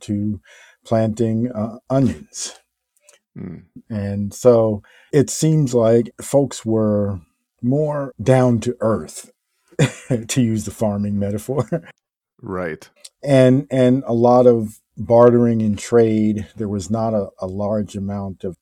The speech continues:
Speaker 1: money all the time, even though, you know, the minister was paid a salary. Usually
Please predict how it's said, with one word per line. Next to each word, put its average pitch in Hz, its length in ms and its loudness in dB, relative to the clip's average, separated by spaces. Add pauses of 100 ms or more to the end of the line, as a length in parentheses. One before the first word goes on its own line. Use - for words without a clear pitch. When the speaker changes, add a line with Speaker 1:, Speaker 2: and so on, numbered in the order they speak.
Speaker 1:
money 110 560 0 (180)
all 101 240 -6
the 90 100 -12
time, 80 720 -16
even 98 320 -8
though, 90 400 -14 (140)
you 120 120 -2
know, 80 420 -10 (100)
the 92 60 -14
minister 95 440 -10
was 87 180 -10
paid 101 280 -6
a 85 60 -8
salary. 104 580 -4
Usually 95 720 -8